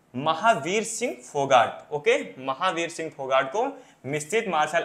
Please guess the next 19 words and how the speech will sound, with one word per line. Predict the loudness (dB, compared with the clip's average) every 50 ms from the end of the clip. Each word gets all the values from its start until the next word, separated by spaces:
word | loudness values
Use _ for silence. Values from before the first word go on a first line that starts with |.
| 2 4
आर्ट | 6 6 6 4 -2
फेडरेशन | -2 -2 -2 0 0 -2 -4 -2 -2 -4 -4 -4
के | -4 -4 -4 -2
अध्यक्ष | -2 -4 -6 -4 -6 -8 -6 -8 -10
के | -6 -4 -4
रूप | -4 -4 -6
में | -4 -2 -2 -2 -2 -6 -12 -20 -20 _ _ _ -12
नियुक्त | -8 -6 -4 -2 -2 -4 -4 -6 -12
किया | -12 -10 -10 -4 0 0 0 0
गया | 0 0 2 2 2 2
है। | 2 2 2 0 0 -2 -8 -18 _ _ _ _ -14
ओके, | -2 0 0 0 0 -4 -12 -20 _ _ _ _ _ _ _ _ _
ऑप्शन | 0 0 0 0 -6 -6
नंबर | -6 -6 -6 -2 -2 -2 -2 -2 -4
ए | -4 -2
बिल्कुल | -2 -2 -6 -4 -4 -2 0
सही | 0 2 4
है। | 4 2 2 0 -4 -12 -20 _ _ _ _ _ _ _ _ _ _ _ _ _ _
अगला, | -4 0 4 6 6